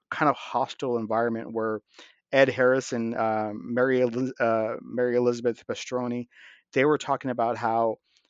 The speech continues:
you felt pressure, not only because, "Okay, if I go down, then I have to decompress, then I have to come back up, and then that wastes time, and then James is concerned about our time,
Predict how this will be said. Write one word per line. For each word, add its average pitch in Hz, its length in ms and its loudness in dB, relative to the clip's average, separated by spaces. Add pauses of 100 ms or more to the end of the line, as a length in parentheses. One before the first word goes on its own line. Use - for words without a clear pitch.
(640)
you 156 140 -2
felt 135 500 0 (120)
pressure, 127 400 -2
not 117 140 2
only 151 120 2
because, 123 380 -2 (120)
"Okay, 113 200 -6
if - 160 -14
I 95 80 -14
go 92 100 -18
down, 117 380 -2
then 104 100 -6
I 98 80 -8
have 98 220 -12
to 92 80 -18
decompress, 104 540 -6
then 104 100 -8
I 90 40 -10
have 92 100 -14
to - 80 -20
come - 120 -16
back - 220 -10
up, 117 180 -2
and 98 100 -8
then 90 80 -12
that 85 140 -16
wastes - 220 -14
time, 123 320 -4
and 101 100 -6
then 95 120 -12
James 95 260 -12
is 92 180 -14 (100)
concerned 104 220 -12
about 90 140 -10
our - 100 -10
time, 127 380 2